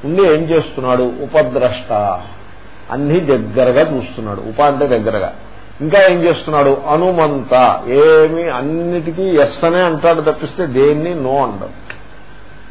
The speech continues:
"నీతోటి నాకు సంబంధం లేదు, నేను ఈ కామనలంట పడతాను." ఓకే, he is not going to protest. అన్నిటికీ అనుమతే. "నేను ధర్మాన్ని పాలిస్తాను." శుభం.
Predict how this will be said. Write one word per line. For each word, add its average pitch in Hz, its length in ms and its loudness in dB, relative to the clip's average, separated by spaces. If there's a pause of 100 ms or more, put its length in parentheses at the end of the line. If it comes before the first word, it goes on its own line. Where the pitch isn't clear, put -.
(140)
"నీతోటి 190 580 2
నాకు 180 300 2
సంబంధం 165 520 0
లేదు, 170 340 4
నేను 175 280 -2
ఈ 165 120 0
కామనలంట 165 720 0
పడతాను." 139 760 0 (320)
ఓకే, 113 340 -2 (1300)
he 143 60 -4
is 143 100 -4
not 170 120 0
going 170 260 -2
to 160 80 -4
protest. 135 480 -10 (840)
అన్నిటికీ 180 520 -2
అనుమతే. 165 440 0 (1000)
"నేను 165 260 0
ధర్మాన్ని 175 580 2
పాలిస్తాను." 151 680 0 (180)
శుభం. 135 260 -6